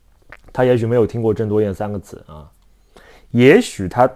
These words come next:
咬的就是郑多燕，也没有一定，对吧？那既然要打的话，那就打一个名牌儿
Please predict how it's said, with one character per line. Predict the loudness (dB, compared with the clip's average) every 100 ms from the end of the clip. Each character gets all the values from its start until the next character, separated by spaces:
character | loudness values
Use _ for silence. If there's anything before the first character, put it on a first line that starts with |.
| _ _ 0
咬 | 4 4 2
的 |
就 | 2 0
是 | 0
郑 | -2 -2
多 | -2 -2
燕， | -4 -6
也 | -6 -4
没 | -2
有 | -4
一 | -4
定， | -8 -12 -6
对 | -2
吧？ | 0 -2 -8 _
那 | -10
既 | 0 4
然 | 4
要 | 4 2
打 | 2 0
的 | -2
话， | 0 0
那 | 0
就 | 0
打 | -2 -4
一 | -4
个 | 0 0 0 -6 -16 _ _ -8
名 | -6
牌 | -6 -8
儿 | -12